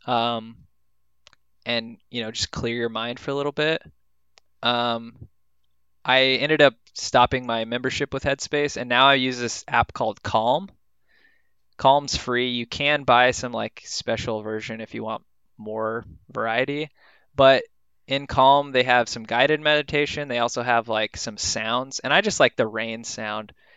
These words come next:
And you turn it on, you could pick, like, timed meditation. I usually just do, like, two to five minutes now when I feel like I need it, and I just kinda plug in and, you know, zone out for a little bit. And oftentimes when I'm done, even if it's two minutes, I feel refreshed.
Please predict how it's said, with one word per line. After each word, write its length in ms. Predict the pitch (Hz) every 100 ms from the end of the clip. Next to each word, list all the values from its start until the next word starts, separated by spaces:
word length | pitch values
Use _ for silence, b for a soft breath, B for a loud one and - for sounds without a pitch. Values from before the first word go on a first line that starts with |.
| b -
And 100 | 151
you 60 | 170
turn 260 | 185 165
it 20 |
on, 180 | 151 156
you 80 | 147
could 160 | 160 -
pick, 220 | 147 -
like, 140 | 117
timed 460 | - 120 120 120 -
meditation. 500 | 120 117 117 117 120
I 60 | 135
usually 280 | 151 139
just 180 | 117 117
do, 120 | 117 113
like, 180 | 107 -
two 200 | - 120
to 80 | 110
five 300 | 117 110 104
minutes 380 | 107 113 -
now 360 | 117 113 120 - _ -
when 140 | 117
I 100 | 113
feel 200 | - 113
like 140 | 113 117
I 80 |
need 240 | 113 117 117
it, 220 | 117 - _ _ _ _ _
and 220 | 110 110
I 40 | 113
just 160 | 117 -
kinda 180 | 120
plug 320 | 107 - 113 113
in 240 | 120 120
and, 180 | 110 113 _ _ _ _ _ _ -
you 120 | 117
know, 120 | 110
zone 280 | 110 113 117
out 160 | 127 131
for 80 | 127
a 20 |
little 160 | 127
bit. 140 | 127 117
And 120 | 120 -
oftentimes 600 | 123 156 156 160 156 151
when 80 | 139
I'm 100 | 120
done, 240 | 127 147
even 180 | 135 139
if 120 | 135
it's 160 | 127 -
two 240 | - 139
minutes, 320 | 120 135 123
I 80 | 120
feel 300 | - 131 123
refreshed. 760 | 110 113 - 110 110 - -